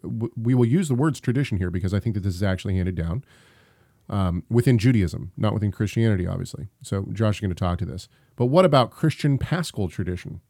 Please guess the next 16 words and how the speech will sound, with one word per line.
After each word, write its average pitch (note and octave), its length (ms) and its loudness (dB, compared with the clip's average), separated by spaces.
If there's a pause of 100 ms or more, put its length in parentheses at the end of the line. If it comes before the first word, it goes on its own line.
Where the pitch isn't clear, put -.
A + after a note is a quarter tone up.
Aha. A2 460 -10 (460)
"Recently, B2+ 500 2
I G#2 120 0
have F#2+ 180 2
been G2 140 0
studying A2 280 2
the G#2 80 0
history A2 420 -2
and F#2+ 140 -2
theology G#2+ 400 0
of D#2+ 60 -2
the - 120 -6
Eastern, G#2+ 360 -4
Eastern A#2 340 0
Orthodox - 460 -6
Church, - 320 -4